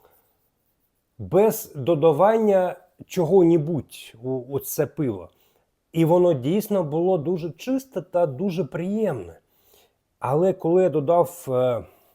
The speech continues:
лаймовий сік, воно, м, тільки покращилось. Тобто цей сік, він, е, він підкреслив ось, е, саме цей смак,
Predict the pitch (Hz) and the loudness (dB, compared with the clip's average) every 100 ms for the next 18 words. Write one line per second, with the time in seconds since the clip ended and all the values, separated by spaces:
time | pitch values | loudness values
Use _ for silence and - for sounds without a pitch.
0 | _ 107 147 165 143 117 113 - 247 262 | _ 0 2 2 0 -2 -4 -6 -4 -4
1 | - _ _ _ - 104 143 175 220 220 | -6 _ _ _ -16 -4 0 2 2 2
2 | - _ _ _ _ 151 156 156 151 165 | -2 _ _ _ _ -8 -6 -4 -4 -4
3 | 147 - _ - 226 214 - 196 196 220 | -6 -12 _ -4 -2 -2 -4 -4 -4 -4
4 | 208 - 117 87 - - 170 170 156 151 | -4 -4 -8 -8 -16 -4 -4 -2 -6 -4
5 | 180 165 165 - 269 269 117 151 180 - | -2 -2 -2 -4 -4 -4 -4 -2 -2 -4
6 | _ _ - 117 123 123 120 113 - _ | _ _ -8 -4 0 0 0 -6 -12 _
7 | _ _ _ _ _ _ _ _ _ _ | _ _ _ _ _ _ _ _ _ _
8 | - _ _ _ _ _ _ - 143 202 | -20 _ _ _ _ _ _ -4 0 2
9 | - 180 - 175 240 240 - 160 143 - | 0 -8 -4 0 0 0 -2 -2 -2 -6
10 | - _ _ 131 139 165 - - 143 139 | -20 _ _ -6 -2 -2 -6 -12 -4 0
11 | 139 135 - - 190 185 170 - - 196 | 0 -4 -10 -4 0 2 0 -2 -6 0
12 | 190 165 - - 131 135 214 262 - | 2 0 -2 -10 -4 -2 -2 -4 -10